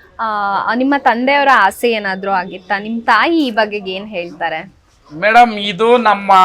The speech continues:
Speaker 2: ಮ-, ನಮ್ಮ ತಾತನವ್ರ ಕಾಲನಿಕ ನಾವು ಹೋರಿಗಳು, ದನ, ಕರ ವ್ಯವಸಾಯ ಮಾಡ್ಕೊಂಡು ಬಂದವರು.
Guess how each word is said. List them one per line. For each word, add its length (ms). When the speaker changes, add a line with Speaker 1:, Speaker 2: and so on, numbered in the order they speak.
Speaker 2:
ಮ-, 260
ನಮ್ಮ 160
ತಾತನವ್ರ 540
ಕಾಲನಿಕ 480
ನಾವು 180
ಹೋರಿಗಳು, 600
ದನ, 180
ಕರ 120
ವ್ಯವಸಾಯ 500
ಮಾಡ್ಕೊಂಡು 420
ಬಂದವರು. 640